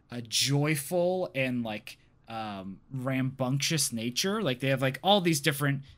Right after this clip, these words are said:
personality traits that you can give these characters. But anyways, this is, like, you know, your wisecracking Han Solo-like,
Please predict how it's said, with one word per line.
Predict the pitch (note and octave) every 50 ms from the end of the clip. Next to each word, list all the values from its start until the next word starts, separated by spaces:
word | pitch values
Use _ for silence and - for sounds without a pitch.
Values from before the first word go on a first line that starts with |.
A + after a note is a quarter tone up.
| _ _
personality | - - F3 E3 - - C#3 C3 A#2 A#2 A#2+ A#2 A2+ G#2+
traits | - - - A#2 G#2+ -
that | - A2+
you | G#2 A2+
can | G#2 - A#2+
give | G#2+ B2 A#2
these | A2 A#2+ A#2+
characters. | - - B2 B2 A#2+ - C3 -
But | - D3
anyways, | D3+ D3+ C#3+ C#3 C#3 C#3 C#3
this | C#3+ C#3 C#3
is, | D3+ D3 C#3 C#3+
like, | C#3 B2+ B2 - -
you | C3 C3+
know, | B2+ B2 A#2+ - - - -
your | - C#3 D3+ D3+
wisecracking | C#3+ D#3 F3 F3+ E3+ E3+ F3 E3+ D#3 - - B2 - E3+ D#3+ D3+ D3 C#3 C#3 C#3+ - D#3 C#3+ C#3 C3+ C3+
Han | C3+ C3+ D#3 D3+ D3+ D3+
Solo-like, | C#3+ - - - D3 C#3+ C3+ C#3 C#3 C3+ C3 B2+ B2+ B2+ B2 A#2+ B2 A#2+ A#2+ -